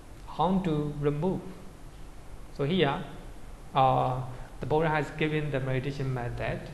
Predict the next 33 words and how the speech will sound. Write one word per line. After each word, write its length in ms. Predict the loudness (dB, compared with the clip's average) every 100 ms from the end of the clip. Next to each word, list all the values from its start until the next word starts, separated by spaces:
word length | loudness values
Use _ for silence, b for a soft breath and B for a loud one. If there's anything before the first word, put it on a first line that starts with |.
| -10 -2
We 100 | 0
have 160 | 0
to 80 | -2
contemplate, 840 | 0 0 2 0 2 2 2 0 -6 -10 -12 -12 -10 -10 -10 -12 -12 -12 -12 -8 2
"This 360 | 6 6 4 -4 -2
is 200 | 0 0 -4 -10 -4
peaceful." 580 | -2 -2 -4 -6 -6 -6 -8 -2
So 100 | 0
this 340 | 6 6 6 6
peaceful 300 | 6 8 4
means, 180 | 6
this 180 | 8 8
means 360 | 6 2 0 -2 -8 -12 -8
the 80 | -8
third 320 | 0 2 2
immaterial 440 | 0 -2 0 -2 0
jha-, 380 | 0 0 0
jhana, 320 | 2 2 2 -2 -10 -12 -14 -14 -14 -10
the 80 | -10
third 240 | 2 4
arupa 460 | 6 4 4 0 0
jhana 320 | 0 0 -2
is 80 | -6 -2
peaceful. 480 | -2 -2 -8 -8 -8 -10 -12 -12 -14 -14 -14 -16 -16 -16 -16 -16 -8
The 80 | -6
third 100 | 4
arupa 480 | 6 6 6 6 4
jhana 320 | 2 0 -2
is 60 | -4
sublime. 640 | -6 -8 -4 -4 -4 -6 -8 -12 -14 -16 -16 -14 -12
Just 320 | -2 -2 -2 -2
contemplate 480 | -2 -2 -2 -2
on 140 | -4